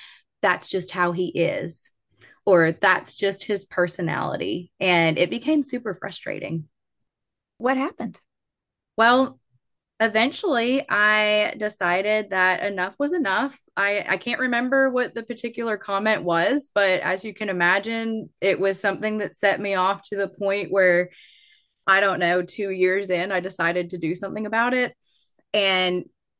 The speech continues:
Speaker 1: it took me a lot to get to a point to speak up, because I think at the time I struggled with confidence and I didn't know what to do. So I decided to ask if I could file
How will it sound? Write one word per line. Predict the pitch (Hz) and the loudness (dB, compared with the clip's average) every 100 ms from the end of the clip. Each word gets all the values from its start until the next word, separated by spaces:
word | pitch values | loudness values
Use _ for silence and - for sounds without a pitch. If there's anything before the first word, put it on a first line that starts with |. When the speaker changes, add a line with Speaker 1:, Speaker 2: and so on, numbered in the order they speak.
| _ | _
Speaker 1:
it | 208 220 | -2 0
took | 294 285 | 0 0
me | 254 | -2
a | 196 | -4
lot | 170 180 170 - | -2 -2 -2 -6
to | - 185 175 170 165 | -2 0 2 0 0
get | 170 | -4
to | - 185 | -2 -6
a | |
point | - 170 | -4 -8
to | 190 | -10
speak | 175 - 170 170 | -12 -6 -6 -4
up, | 160 - | -6 -6
because | - 180 156 160 160 - | -10 -8 -6 -6 -8 -12
I | 165 | -12
think | 165 165 | -10 -10
at | |
the | - | -8
time | 170 160 156 175 | -8 -6 -4 -4
I | 156 165 - | -4 -6 -10
struggled | - - 156 175 170 | -12 -6 -4 -4 -4
with | 170 165 | -8 -8
confidence | 156 160 175 170 180 - 160 | -10 -8 -6 -6 -6 -8 -8
and | 156 160 - _ _ _ _ _ - | -8 -8 -12 _ _ _ _ _ -4
I | 180 | -4
didn't | 170 190 208 - | -2 -2 -4 -6
know | 180 | -4
what | 165 165 | -2 -4
to | - 160 | -8 -10
do. | 160 180 170 | -6 -4 -4
So | 156 - 160 160 156 156 - | -6 -2 0 0 -2 -6 -4
I | 165 165 | -2 -2
decided | 165 170 - 160 180 202 190 | -4 -8 -6 -4 -4 -6 -10
to | - - | -12 -6
ask | 170 165 170 - | -4 -4 -6 -12
if | - 185 | -10 -8
I | 175 | -8
could | 165 180 | -8 -12
file | - 165 160 160 165 170 190 | -10 -6 -2 -2 -2 -6 -10